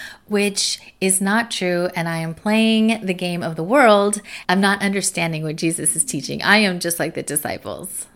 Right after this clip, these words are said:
right? Jesus is saying, "In his kingdom, there is no first and there is no last." And so the deep, you know, the disciples are like, "Okay, wait, how are you gonna usher in this new kingdom if you're not gonna use your power and privilege to control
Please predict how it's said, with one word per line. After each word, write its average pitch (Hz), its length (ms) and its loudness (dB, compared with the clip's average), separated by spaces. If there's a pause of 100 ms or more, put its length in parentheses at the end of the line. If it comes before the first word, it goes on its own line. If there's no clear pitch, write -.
(120)
right? 180 420 -4 (460)
Jesus 240 400 2
is 220 120 2
saying, 196 920 0
"In 180 100 0
his 214 340 2
kingdom, 190 600 -2
there 170 260 -2
is 180 280 -2
no 175 180 -6
first - 720 -6 (160)
and 160 140 -8
there 160 160 -10
is 165 220 -4
no 147 160 -14
last." - 600 -14 (160)
And 208 80 2
so 214 160 2
the 208 120 4
deep, 247 360 2
you 208 100 4
know, 160 340 2
the 190 100 -4
disciples 202 800 2
are 196 160 -4
like, 190 240 -4
"Okay, 180 320 0
wait, 143 240 -8
how 226 380 0
are 262 100 -2
you 240 220 0
gonna 208 140 -4
usher 196 220 -2
in 185 120 -4
this 175 180 -4
new 170 160 -6
kingdom 170 420 -6
if 160 100 -10
you're 165 100 -4
not 165 180 0
gonna 180 160 -4
use 160 140 -6
your 160 100 -6
power 160 260 -4
and 156 120 -8
privilege - 580 -6 (560)
to 165 160 -2
control 151 840 -2